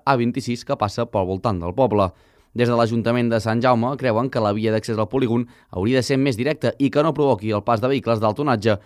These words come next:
per carrers principals del municipi com fins ara. L'alcalde de Sant Jaume de Llierca, Jordi Cargol, explica a Ràdio Olot i Olot Televisió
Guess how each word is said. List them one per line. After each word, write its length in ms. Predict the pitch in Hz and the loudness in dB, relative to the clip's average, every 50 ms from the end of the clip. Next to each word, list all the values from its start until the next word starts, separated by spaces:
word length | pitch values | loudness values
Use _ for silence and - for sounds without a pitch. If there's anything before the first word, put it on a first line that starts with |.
| - - _ - - | -12 -20 _ -8 -6
per 100 | 95 95 | -4 -4
carrers 320 | - - 101 127 127 - | -2 -2 -2 -2 -2 -2
principals 480 | - 165 143 110 123 117 143 127 98 95 | -2 -4 -4 -2 0 0 2 2 2 0
del 140 | 98 95 98 | 0 0 0
municipi 400 | 104 101 - 127 113 131 123 120 | -2 -2 -2 -2 -2 -2 0 2
com 160 | 143 135 120 | 0 0 0
fins 240 | - 104 90 82 85 | -2 -4 -6 -6 -8
ara. 220 | 80 80 78 82 - _ _ _ _ _ _ _ | -12 -14 -16 -16 -18 _ _ _ _ _ _ _
L'alcalde 380 | - 113 120 104 131 127 120 123 | 2 2 2 4 2 2 2 2
de 60 | 120 - | 0 0
Sant 160 | 120 117 117 | 0 0 0
Jaume 300 | 110 120 117 117 113 113 | 2 2 2 2 2 2
de 60 | 110 110 | 2 2
Llierca, 300 | 123 139 131 - 139 135 | 2 0 0 0 0 0
Jordi 320 | 120 107 127 117 104 107 98 | 0 2 0 0 0 -2 -2
Cargol, 320 | - 101 101 113 135 147 147 | -4 -2 0 0 0 0 0
explica 400 | - - - 135 127 101 135 143 | -2 -2 -2 -2 0 0 2 2
a 60 | 135 135 | 2 2
Ràdio 240 | 123 120 120 123 120 | 0 0 0 0 0
Olot 220 | 117 135 135 - - | 0 0 0 -2 0
i 80 | 139 | 2
Olot 220 | 131 135 135 120 - - - | 4 4 4 2 0 -4 -6
Televisió 540 | - 98 95 98 120 135 123 123 110 104 | -4 -2 -2 -2 -2 0 0 0 0 0